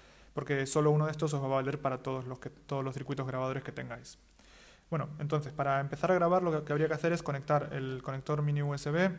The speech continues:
en el, la placa, así, con la placa apagada, y lo que hay que hacer es el potenciómetro girarlo hasta la posición que pone Start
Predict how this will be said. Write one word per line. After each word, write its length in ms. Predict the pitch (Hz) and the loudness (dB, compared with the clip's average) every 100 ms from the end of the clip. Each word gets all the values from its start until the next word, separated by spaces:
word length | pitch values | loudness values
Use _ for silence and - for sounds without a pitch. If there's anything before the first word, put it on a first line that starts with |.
| - - - | -8 -18 -8
en 200 | 151 139 | -6 -4
el, 160 | 135 131 | -6 -6
la 140 | 131 | -4
placa, 440 | - 170 202 208 - - - - - | 0 2 2 0 -6 -20 -20 -20 -14
así, 440 | 139 139 202 208 - - - - | -10 -2 -2 -2 -12 -20 -20 -10
con 220 | 143 143 | -4 -2
la 100 | 139 | 0
placa 220 | 143 151 | 2 2
apagada, 480 | 147 143 170 190 220 | 2 2 4 6 4
y 60 | 202 | 2
lo 80 | 156 | 0
que 80 | 175 | 2
hay 40 | |
que 60 | 170 | 2
hacer 220 | 175 180 | 2 2
es 180 | 185 - | 0 0
el 120 | 151 | -4
potenciómetro 640 | 147 143 139 139 180 180 196 | -2 -4 -4 0 0 2 0
girarlo 640 | 196 151 160 160 147 156 | 0 4 4 4 2 -2
hasta 220 | 147 147 | -2 -4
la 80 | 135 | -4
posición 360 | 143 135 156 156 | -4 -4 -4 -2
que 80 | |
pone 360 | 151 156 165 156 | 0 0 0 -2
Start 460 | - - 139 - | -4 -4 -4 -6